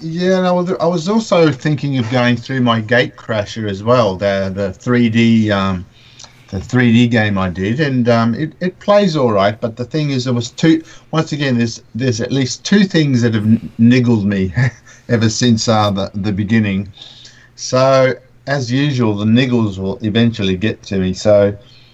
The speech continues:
um, w-, uh, one is the, the, the graphics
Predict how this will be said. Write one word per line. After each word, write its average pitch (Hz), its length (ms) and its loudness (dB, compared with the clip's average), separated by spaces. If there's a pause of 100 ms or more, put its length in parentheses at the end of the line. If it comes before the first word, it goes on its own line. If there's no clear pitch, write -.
(220)
um, 104 460 0 (180)
w-, - 220 -8
uh, 104 160 -4
one 139 300 2
is 131 340 -2 (600)
the, 113 640 2
the, 107 360 -6
the 110 160 -4
graphics 143 760 -2